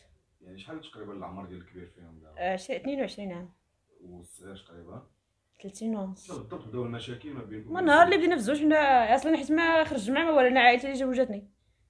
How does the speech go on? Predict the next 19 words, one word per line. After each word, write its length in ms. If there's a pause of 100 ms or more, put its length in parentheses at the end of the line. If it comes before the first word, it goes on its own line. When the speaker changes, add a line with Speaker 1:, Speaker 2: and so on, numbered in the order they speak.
Speaker 2:
عائلتي 220
اللي 100
جابو، 300
جابوه 300
لي، 160 (180)
جاب، 140
جابوا 340
لي 100
راجل 140
اختي، 300 (360)
حيت 160
راجل 180
اختي 220 (180)
ولد 140
عمته 280
هو، 260 (140)
يعني، 140
من 100
عائلته. 400